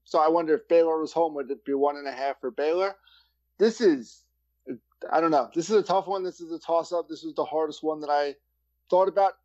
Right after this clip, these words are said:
I'm going with Kansas State. I started off this show by talking about my love for them and how impressed I've been with them. Baylor has kind of just gotten by in some of their games. I think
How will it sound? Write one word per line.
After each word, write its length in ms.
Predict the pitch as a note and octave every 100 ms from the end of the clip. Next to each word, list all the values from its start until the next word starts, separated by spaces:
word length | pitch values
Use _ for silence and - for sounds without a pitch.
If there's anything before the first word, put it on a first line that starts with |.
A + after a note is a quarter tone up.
| -
I'm 220 | F#3 G#3+
going 320 | F3 F#3+ A3
with 180 | A3 G#3
Kansas 400 | - A3+ A3 A3+
State. 380 | - - C4 A#3+ -
I 120 | D#3
started 400 | - F3+ F3 E3+
off 220 | E3+ E3
this 160 | E3+ D#3
show 200 | E3+ E3
by 140 | D#3+
talking 380 | - D#3 D#3 D#3
about 380 | D#3 D#3+ D#3 D3+ _ _ _ -
my 160 | D#3+
love 340 | D#3+ D#3 E3 D#3+
for 120 | E3
them 280 | D#3 E3 E3
and 180 | D#3+ C#3+ _ _ _ _
how 260 | - D3+ E3+
impressed 380 | D#3+ - E3 -
I've 200 | E3 B2
been 160 | D#3+
with 180 | E3+ E3+
them. 220 | F#3 F3+ E3+ _ _ _ _ _ _ -
Baylor 500 | F3 F#3+ G#3 A3 G3
has 300 | F#3 E3 -
kind 260 | - F#3
of 60 | F3
just 240 | E3 D3 _
gotten 360 | - D#3 F#3 E3+
by 360 | C#3 D3 G3+ A3 _ -
in 100 | F3+
some 220 | G3+ G3+
of 60 |
their 160 | G3 F#3+
games. 300 | F3 G3 F3+
I 80 | E3
think 360 | - A#3+ C4